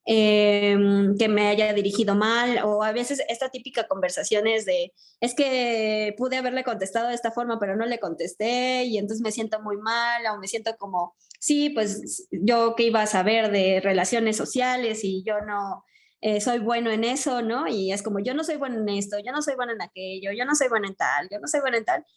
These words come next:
Y es como, "Bueno, sí, ajá, o sea, puede que no, pero estás aprendiendo", ¿no? Siempre el lenguaje es como, "Todavía no me desarrollo socialmente, pero estoy en eso, ¿no? Estoy aprendiendo, estoy haciendo, estoy creando".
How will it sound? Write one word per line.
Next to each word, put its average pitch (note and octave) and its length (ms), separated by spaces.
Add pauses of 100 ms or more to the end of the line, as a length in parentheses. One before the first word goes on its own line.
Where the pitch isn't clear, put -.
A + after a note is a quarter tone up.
(260)
Y C4 80
es C4+ 80
como, C4 320
"Bueno, A#3 260
sí, B3+ 180
ajá, A3 300
o F3+ 60
sea, F3+ 420
puede A3+ 320
que F3 180
no, A3 320
pero F3+ 140
estás G3 240
aprendiendo", F#3 600
¿no? G3+ 200
Siempre B3 280
el C4 60
lenguaje A3 400
es A3 120
como, G3 360 (140)
"Todavía B3+ 580
no A#3+ 360
me C#4 140
desarrollo G#3 640
socialmente, G3+ 720
pero F3+ 180
estoy F#3+ 340
en F3+ 120
eso, F#3 200 (120)
¿no? D3+ 140
Estoy G3 220
aprendiendo, F#3+ 520
estoy F3 240
haciendo, F3 360
estoy - 320
creando". E3 360